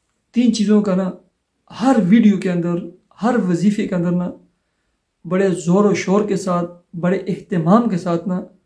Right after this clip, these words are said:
उनकी ताकीद करता रहता हूँ। वो तीन चीज़ें क्या हैं? पहले नंबर पर मैं कहता रहता हूँ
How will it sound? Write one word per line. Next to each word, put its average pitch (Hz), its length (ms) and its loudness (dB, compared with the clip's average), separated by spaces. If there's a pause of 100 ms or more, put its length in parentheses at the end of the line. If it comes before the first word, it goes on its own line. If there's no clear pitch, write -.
(280)
उनकी 196 280 -6
ताकीद 170 360 -6
करता 196 240 -8
रहता 170 240 -4
हूँ। - 160 -12 (1040)
वो 214 180 6
तीन 220 260 4
चीज़ें 202 300 0
क्या 196 180 -2
हैं? 190 220 -2 (920)
पहले 226 200 6
नंबर 202 200 2
पर 196 160 -4
मैं 185 160 -2
कहता 196 260 -2
रहता 175 240 -2
हूँ 175 180 -2